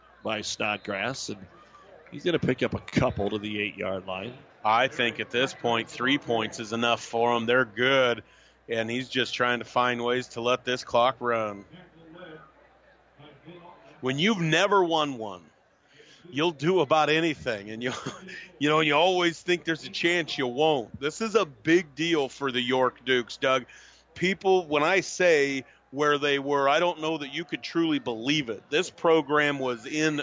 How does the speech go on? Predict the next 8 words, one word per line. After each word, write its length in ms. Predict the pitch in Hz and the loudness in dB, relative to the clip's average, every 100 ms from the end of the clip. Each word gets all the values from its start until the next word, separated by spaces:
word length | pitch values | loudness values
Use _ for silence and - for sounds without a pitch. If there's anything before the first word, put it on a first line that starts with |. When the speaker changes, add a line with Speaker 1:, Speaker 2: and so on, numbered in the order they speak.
| - | -8
Speaker 2:
trouble. 500 | - - 147 113 92 - _ _ _ _ _ _ _ _ _ _ _ | -8 2 2 2 -8 -16 _ _ _ _ _ _ _ _ _ _ _
Speaker 1:
Second 500 | - - 131 143 139 | -16 -8 -6 -6 -6
down 460 | 123 123 131 131 135 | -2 0 0 -2 -2
and 260 | 113 117 117 | -2 -2 -2
goal 400 | 107 127 131 131 | -2 2 2 2
at 120 | 127 | 2
the 200 | 123 127 | -2 -4
eight. 320 | 127 135 110 | -2 -4 -4